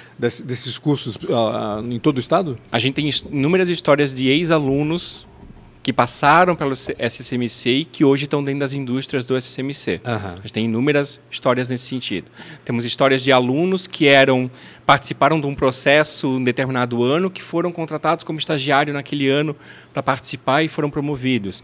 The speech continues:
Speaker 1: Uhum.
Speaker 2: Então, essa parte de abertura entre as empresas e as instituições, ensino, os alunos e professores,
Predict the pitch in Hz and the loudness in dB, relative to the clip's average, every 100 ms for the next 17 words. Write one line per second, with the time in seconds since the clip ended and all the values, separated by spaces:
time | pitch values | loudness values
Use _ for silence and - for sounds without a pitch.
0 | - 117 117 104 131 147 165 175 190 156 | -12 -8 -6 -6 0 2 2 0 0 2
1 | 147 156 - 156 117 127 135 131 - - | 4 2 -2 -4 -4 -2 0 0 -6 -2
2 | 139 147 143 - 185 202 202 147 143 131 | 0 2 0 -2 -2 2 2 0 -2 -4
3 | 135 131 117 110 98 104 - - _ 147 | -4 -2 0 0 -2 -8 -10 -14 _ 0
4 | 165 160 135 113 120 - 117 101 - 131 | 6 6 6 4 -4 -4 -4 -2 -2 -2
5 | 139 110 107 - 131 127 110 120 117 127 | -2 -4 -4 -4 -2 -2 -2 -2 0 0
6 | 120 113 135 135 117 - 143 127 | -2 -4 -8 -6 -6 -2 -2 -2